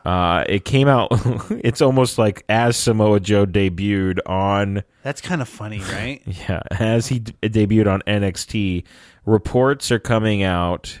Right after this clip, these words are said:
Speaker 1: that Destination America is dropping all T N A programming by September.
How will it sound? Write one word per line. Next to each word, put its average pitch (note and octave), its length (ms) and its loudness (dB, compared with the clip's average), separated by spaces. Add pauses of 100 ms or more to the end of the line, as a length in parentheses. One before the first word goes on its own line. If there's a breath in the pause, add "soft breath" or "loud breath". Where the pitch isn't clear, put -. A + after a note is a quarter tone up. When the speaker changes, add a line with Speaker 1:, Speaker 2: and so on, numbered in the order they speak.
(120)
Speaker 1:
that F#2 380 0
Destination A2+ 760 0
America G2+ 560 0
is F2 140 -4
dropping F#2+ 580 -2
all F#2+ 340 -4
T G#2 300 -6
N G2 120 -4
A F#2 120 -2
programming E2+ 640 -4
by D2+ 140 -6
September. - 680 -12